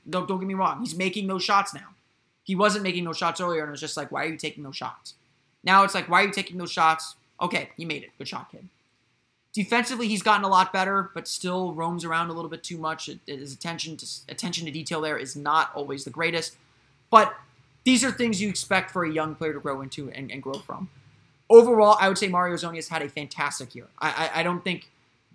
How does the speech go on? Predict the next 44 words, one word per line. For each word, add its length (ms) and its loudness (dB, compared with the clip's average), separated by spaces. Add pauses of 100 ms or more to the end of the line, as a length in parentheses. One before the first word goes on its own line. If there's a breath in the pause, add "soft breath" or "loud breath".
(180)
Mario 360 6
could 200 -8
be 220 -12
any 480 -2
less 340 0
happy 420 -4
with 260 -10
his 200 -8
season, 420 -10
except 280 -8
for 100 -8
maybe 300 -10
not 320 -12
playing 480 -8
better 240 -4
at 80 -10
the 60 -14
beginning 220 -10
of 40 -12
the 60 -10
year. 240 -4 (580)
He 140 2
has 120 2
grown 340 4
and 100 -2
proven 280 -6
he's 180 -6
an 60 -8
N 120 -6
B 120 -4
A 40 -4
player, 320 -4
and 120 -8
someone 640 0 (100)
will 520 2
sign 400 0
him 260 -4 (100)
this 240 -2
summer. 320 0
His 280 -10
N 160 -2
B 140 0
A 80 2
career 520 -4